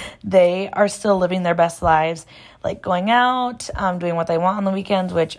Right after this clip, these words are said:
I totally get. They should. Um, that's, like, the number one thing I tell my friends, like,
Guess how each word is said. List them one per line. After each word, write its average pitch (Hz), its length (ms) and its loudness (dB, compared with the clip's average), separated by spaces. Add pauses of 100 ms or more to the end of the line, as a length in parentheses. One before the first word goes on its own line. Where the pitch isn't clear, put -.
I 165 160 0
totally 175 460 -6
get. 175 460 0
They 156 140 -4
should. 175 560 -2 (580)
Um, 175 460 -2 (100)
that's, 170 240 -4
like, 180 140 -2
the 180 100 -4
number 160 220 -2
one 165 100 0
thing 170 140 -4
I 160 80 0
tell 156 180 -8
my 165 140 -2
friends, 185 340 -2
like, 156 200 -4